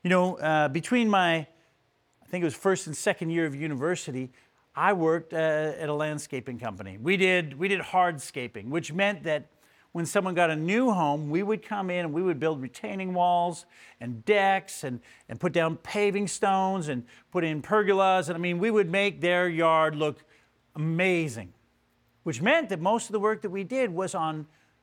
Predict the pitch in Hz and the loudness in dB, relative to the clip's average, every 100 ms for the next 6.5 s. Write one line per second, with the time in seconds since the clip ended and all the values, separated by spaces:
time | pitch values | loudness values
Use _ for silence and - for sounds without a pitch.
0 | _ _ - 156 202 233 185 175 175 170 | _ _ -2 2 4 2 0 0 -2 -6
1 | 135 143 185 233 175 147 147 170 214 - | -2 2 4 4 2 4 4 2 -4 -6
2 | 165 160 180 214 165 175 143 160 160 175 | -2 0 2 0 -2 -4 -2 0 0 -2
3 | 180 - 175 180 139 156 170 185 160 170 | -6 -4 -4 -2 2 2 2 -2 -4 -2
4 | 170 170 _ 135 143 160 147 170 117 98 | -4 -6 _ -2 -2 -4 -6 -6 -8 -16
5 | _ _ _ _ _ _ _ _ _ 139 | _ _ _ _ _ _ _ _ _ -6
6 | 156 185 233 285 - | -2 2 2 2 -2